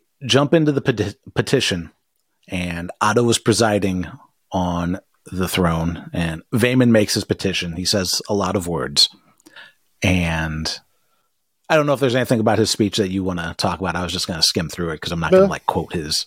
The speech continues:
Speaker 1: fucking speech. <laughs> But,
Speaker 2: No.
Speaker 1: Rhaenyra interrupts him at one point, and Alicent's like, "Hey, you, you wait your turn." It's like, "Okay,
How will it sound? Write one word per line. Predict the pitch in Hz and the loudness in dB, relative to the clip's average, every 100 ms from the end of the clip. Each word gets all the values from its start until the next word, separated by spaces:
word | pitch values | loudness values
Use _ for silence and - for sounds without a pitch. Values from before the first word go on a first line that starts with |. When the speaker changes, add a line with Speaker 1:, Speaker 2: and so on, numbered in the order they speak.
| _ | _
Speaker 1:
fucking | 87 85 80 | -6 -4 -6
speech. | - 80 78 - _ | -6 -6 -4 -6 _
<laughs> | - | -6
But, | 113 170 123 - _ - | 2 4 2 -2 _ -2
Speaker 2:
No. | 127 123 123 113 _ - - - _ _ _ _ | 2 4 2 0 _ -20 -20 -20 _ _ _ _
Speaker 1:
Rhaenyra | 160 151 143 139 | 2 4 4 2
interrupts | 135 117 117 - | 0 0 0 0
him | 117 101 | 0 0
at | 92 | -2
one | 101 95 | -2 -2
point, | 101 95 92 | -2 -4 -4
and | 92 92 95 | -6 -6 -4
Alicent's | 98 90 98 92 | -6 -4 -6 -4
like, | 92 | 0
"Hey, | 110 104 80 - _ _ _ | 2 2 0 -12 _ _ _
you, | 117 117 - - | 0 0 2 2
you | 113 | 4
wait | 110 107 | 6 4
your | 104 | 2
turn." | 110 90 73 _ _ _ _ _ _ _ _ | 2 0 -4 _ _ _ _ _ _ _ _
It's | - | -2
like, | - - | -2 0
"Okay, | 101 92 | 0 0